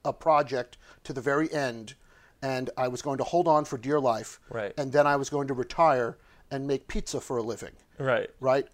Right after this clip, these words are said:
Speaker 1: And so one of those times was, uh, a show called Buddy Faro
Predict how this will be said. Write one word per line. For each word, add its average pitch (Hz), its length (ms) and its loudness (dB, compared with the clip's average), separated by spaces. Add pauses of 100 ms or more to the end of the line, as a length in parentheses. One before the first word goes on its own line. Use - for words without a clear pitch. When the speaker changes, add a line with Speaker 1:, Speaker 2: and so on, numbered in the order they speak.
Speaker 1:
And 135 220 -2
so 151 180 0
one 170 260 4
of 170 100 0
those 147 220 6
times 131 460 -2
was, 120 460 -2 (400)
uh, 123 240 4
a 131 80 -6
show 143 240 -2
called 120 280 -2
Buddy 135 200 0
Faro 117 580 0